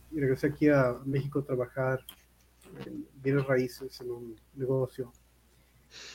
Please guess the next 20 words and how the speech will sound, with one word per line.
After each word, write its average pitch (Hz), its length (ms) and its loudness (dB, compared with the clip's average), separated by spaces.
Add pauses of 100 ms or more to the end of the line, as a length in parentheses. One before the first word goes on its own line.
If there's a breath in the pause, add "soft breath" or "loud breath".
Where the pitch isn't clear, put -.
(480 soft breath)
Y 175 340 8 (540)
dentro 208 380 6
de 220 60 8
lo 202 60 8
que 180 400 10 (200 loud breath)
aprendí 170 760 8 (840)
es 160 200 0
que 160 220 8
esencialmente 180 720 8
las 170 140 6
personas, 160 840 4 (680)
<clears throat> 190 720 6
ah, 156 280 10
votan 175 360 12
en, 147 220 8
en, 123 360 0
desde 147 160 6
una 175 160 6
perspectiva 156 760 8
emotiva, 127 500 2